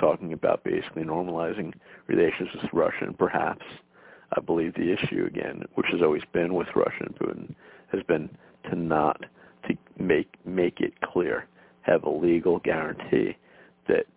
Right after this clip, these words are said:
Ukraine would not join nato. Uh, Yanukovych was on that, and it is sad for the Ukraine people, and that's who always suffers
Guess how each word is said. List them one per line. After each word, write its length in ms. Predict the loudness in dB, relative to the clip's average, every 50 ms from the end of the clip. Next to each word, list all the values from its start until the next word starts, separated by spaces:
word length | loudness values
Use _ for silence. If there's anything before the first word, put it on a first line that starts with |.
| _ -20 _ _
Ukraine 460 | -6 -4 -2 -2 0 0 0 -2 -2 -2
would 160 | -4 -4 -4
not 180 | -6 -8 -8 -6 -6
join 200 | -6 -6 -6 -6
nato. 320 | -6 -4 -4 -4 -4 -6 -8 -14 -18 -20 -20 -20 -20 -20 -20 _ _ _ -4
Uh, 220 | -4 -4 -4 -4 -8 -14 -20 _ _ _ _ _ _ _ _ _ 0
Yanukovych 600 | 0 2 2 2 2 0 0 2 0 0 0 0
was 120 | -4 0 2
on 180 | 2 2 2 2
that, 220 | 0 -2 -2 -4
and 300 | -6 -4 -4 -4 -4 -8 -14 -18 -20 -20 -20 -20 _ _ 2
it 100 | 4 4
is 100 | 4 4 2 0 0
sad 240 | 2 2 2 2 0 -2
for 100 | -8 -6
the 100 | -6 -6
Ukraine 420 | -6 -8 -8 -10 -10 -10 -10 -12
people, 440 | -8 -8 -8 -8 -8 -8 -10 -10 -10
and 80 | -10 -12
that's 300 | -12 -14 -14 -14 -8 -4
who 120 | -2 -2
always 260 | -2 -2 -4 -6 -10 -12 -16 -18 -18 -18 -20 -20 -20 -20 _ _ _ _ _ _ _ _ _ _ _ -2
suffers 300 | 0 0 0 -2 -6 -10